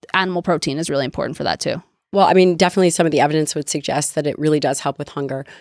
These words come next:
Speaker 2: Tell, uh, the audience a little bit about leptin and ghrelin and, and how that all plays a role in appetite and hunger.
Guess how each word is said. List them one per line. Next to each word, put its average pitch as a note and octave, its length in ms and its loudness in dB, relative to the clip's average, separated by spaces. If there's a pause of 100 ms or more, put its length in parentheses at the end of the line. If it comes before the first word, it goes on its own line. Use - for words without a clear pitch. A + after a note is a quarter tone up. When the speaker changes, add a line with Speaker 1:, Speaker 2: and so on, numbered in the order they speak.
(200)
Speaker 2:
Tell, B3 400 4
uh, F#3+ 200 4
the E3+ 200 4
audience D3+ 320 6
a D#3+ 40 2
little D3+ 160 6
bit C#3+ 120 4
about C#3 320 2
leptin C#3+ 300 0
and C3+ 120 0
ghrelin C#3 400 2
and, B2+ 240 -2
and C#3 160 -4
how D3 160 0
that D#3 160 2
all D3 160 0
plays D3 220 -2
a C#3 40 -4
role C3+ 280 0
in C#3+ 180 -2
appetite C3+ 560 -6
and C3+ 120 -8
hunger. B2 340 -12